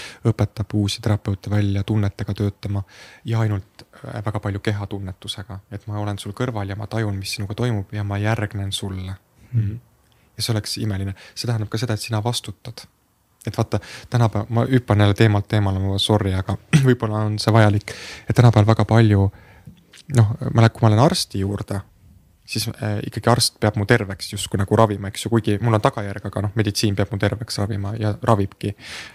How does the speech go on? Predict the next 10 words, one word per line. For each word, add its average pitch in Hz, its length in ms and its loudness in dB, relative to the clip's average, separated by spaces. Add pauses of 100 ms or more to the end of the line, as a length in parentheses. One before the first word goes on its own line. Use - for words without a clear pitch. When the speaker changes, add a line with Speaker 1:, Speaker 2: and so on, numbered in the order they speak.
(180)
Speaker 1:
Ja, 107 340 10 (440)
aga 113 280 6
kui 110 120 2
ma 104 140 6
lähen 110 240 4
nagu 104 180 -2
psühholoogi 104 720 -2
juurde, 95 380 -6 (540)
siis 110 160 -4
nagu 104 340 -2